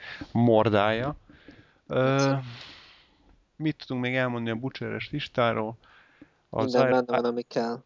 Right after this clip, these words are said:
Speaker 1: Iron Fang Pike, Pikeman-ek ugye megmondhatják, hogy melyik, ö,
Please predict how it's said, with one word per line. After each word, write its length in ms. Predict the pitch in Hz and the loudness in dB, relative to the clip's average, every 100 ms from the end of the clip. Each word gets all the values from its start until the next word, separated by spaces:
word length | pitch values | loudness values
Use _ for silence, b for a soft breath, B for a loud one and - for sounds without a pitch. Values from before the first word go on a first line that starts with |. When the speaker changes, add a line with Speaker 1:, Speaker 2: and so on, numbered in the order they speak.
| _ - | _ -8
Speaker 1:
Iron 360 | 139 131 127 | -2 0 0
Fang 220 | - 123 - | -4 -6 -6
Pike, 400 | - 120 113 113 131 - | -2 -2 -2 -8 -16 -8
Pikeman-ek 600 | 127 117 - 113 107 107 | -4 -4 -4 -12 -12 -14
ugye 160 | 113 113 | -16 -12
megmondhatják, 720 | 117 113 107 110 113 - 107 | -10 -10 -14 -16 -16 -14 -14
hogy 140 | 113 | -14
melyik, 340 | 113 123 120 - | -14 -12 -14 -12
ö, 420 | 110 107 104 104 | -10 -10 -10 -12